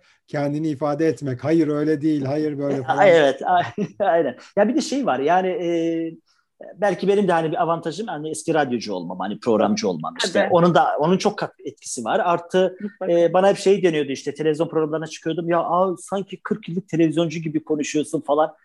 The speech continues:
Speaker 2: E, ne olacak diyorum ya, ne var orada yani? Niye heyecanlanayım? Ne, ne olmuş ki yani heyecanlan-? Yani
Speaker 3: Bir
Speaker 2: öyle
Speaker 3: de
Speaker 2: bir
Speaker 3: kendini
Speaker 2: heyecanım yok.
Speaker 3: anlatıyorsun aslında.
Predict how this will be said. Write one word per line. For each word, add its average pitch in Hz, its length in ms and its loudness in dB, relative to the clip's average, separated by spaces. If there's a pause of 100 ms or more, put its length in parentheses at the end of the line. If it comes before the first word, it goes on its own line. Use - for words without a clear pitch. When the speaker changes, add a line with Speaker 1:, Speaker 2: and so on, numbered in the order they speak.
(140)
Speaker 2:
E, 143 200 -2
ne 160 60 0
olacak 220 400 2
diyorum 165 220 0
ya, 160 60 -2
ne 185 200 -2
var 208 120 0
orada 139 240 -2
yani? 127 240 -4
Niye 214 180 0
heyecanlanayım? 107 760 -8
Ne, 127 60 -2 (140)
ne 131 80 2
olmuş 220 360 4
ki - 80 2
yani 120 140 0
heyecanlan-? 110 520 -6
Yani 214 120 4
Speaker 3:
Bir 220 40 8
Speaker 2:
öyle 220 100 8
Speaker 3:
de - 20 6
Speaker 2:
bir - 40 6
Speaker 3:
kendini 208 140 8
Speaker 2:
heyecanım 180 280 6
yok. 190 160 2
Speaker 3:
anlatıyorsun 208 640 -6
aslında. 165 680 -12